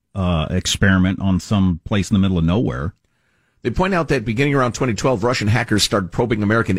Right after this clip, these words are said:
Speaker 2: energy companies and electrical utilities. Three years later, they used similar access to Ukraine's utility companies to shut off the power for several hours.
Speaker 1: But you're ultimately right. You're out, absolutely one hundred percent right. Why would we have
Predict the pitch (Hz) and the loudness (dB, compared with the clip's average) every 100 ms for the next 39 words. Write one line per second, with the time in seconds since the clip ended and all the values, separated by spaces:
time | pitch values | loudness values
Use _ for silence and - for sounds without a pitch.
0 | - 131 156 87 92 76 90 85 82 92 | -2 0 0 0 -4 -2 -2 0 0 0
1 | 87 87 117 - - 117 98 82 - 87 | 0 0 -2 -2 -6 -2 0 -2 -2 -2
2 | 85 - 98 82 82 123 - - _ _ | -2 0 0 0 0 0 -2 -8 _ _
3 | - - 151 139 123 117 139 127 107 110 | -8 0 0 2 0 0 0 0 0 0
4 | 107 - 160 180 107 98 - 104 104 - | 2 0 0 0 0 -2 0 0 0 0
5 | 92 104 98 - 139 180 92 87 95 87 | 2 2 0 -2 0 0 0 0 0 0
6 | 82 90 101 113 98 78 - - 139 120 | 0 -2 0 0 0 -2 -2 0 0 -4
7 | 82 - - - 80 78 _ _ _ 90 | -6 -8 -4 -2 0 -2 _ _ _ 0
8 | - 101 85 78 73 76 233 247 247 262 | 2 0 -2 -4 -2 2 2 2 -2 0
9 | 190 165 131 110 110 123 92 90 131 143 | -2 0 2 2 2 2 0 0 0 0
10 | 175 135 151 170 233 196 190 185 196 139 | -4 -6 -6 -2 0 2 2 2 2 2
11 | 120 120 190 170 135 127 131 - 110 104 | 2 2 2 2 0 0 -2 0 0 0
12 | 87 98 117 151 247 277 233 185 139 127 | -2 0 0 2 0 0 2 4 2 2
13 | 101 | -2